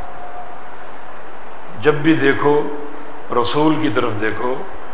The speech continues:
اور جب بھی سنو رسول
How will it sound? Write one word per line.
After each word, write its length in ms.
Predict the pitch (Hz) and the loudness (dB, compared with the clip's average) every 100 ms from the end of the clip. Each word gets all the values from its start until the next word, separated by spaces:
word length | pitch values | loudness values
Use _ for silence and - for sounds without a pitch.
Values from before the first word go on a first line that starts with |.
| - - - | -4 -4 -2
اور 100 | 117 | -2
جب 200 | 113 143 143 | 0 0 0
بھی 80 | 127 | 0
سنو 380 | 139 151 143 120 - - - - - - - - - - - 113 | 2 2 2 0 -2 -2 -2 -4 -4 -4 -4 -4 -4 -4 -2 0
رسول 360 | 117 143 156 | 2 2 2